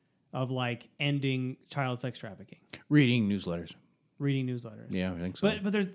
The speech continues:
Speaker 1: but I'm surprised you don't give people, like, little actionable things. You know what I mean? Like, little side quests they can do to, like, level up or feel more experienced or whatever.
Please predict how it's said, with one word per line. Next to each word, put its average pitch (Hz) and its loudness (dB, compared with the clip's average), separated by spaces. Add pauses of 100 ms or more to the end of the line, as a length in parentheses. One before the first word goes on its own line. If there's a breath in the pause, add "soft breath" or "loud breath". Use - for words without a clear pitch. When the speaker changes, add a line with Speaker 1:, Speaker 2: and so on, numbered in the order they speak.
(220)
Speaker 1:
but 214 2
I'm 196 0
surprised 262 0
you 269 -2
don't 240 0
give 220 0
people, 202 0
like, 156 0
little 185 4
actionable 143 -2
things. 131 -2
You 147 0
know 151 2
what - 2
I - 2
mean? 185 2
Like, 170 0 (260 soft breath)
little 185 6
side 180 2
quests 190 4
they 180 6
can 180 4
do 175 8
to, 156 -4
like, 123 -4
level 147 2
up 139 2
or 127 -4
feel 156 -2
more 143 -2
experienced 139 -4
or 143 -2
whatever. 139 -2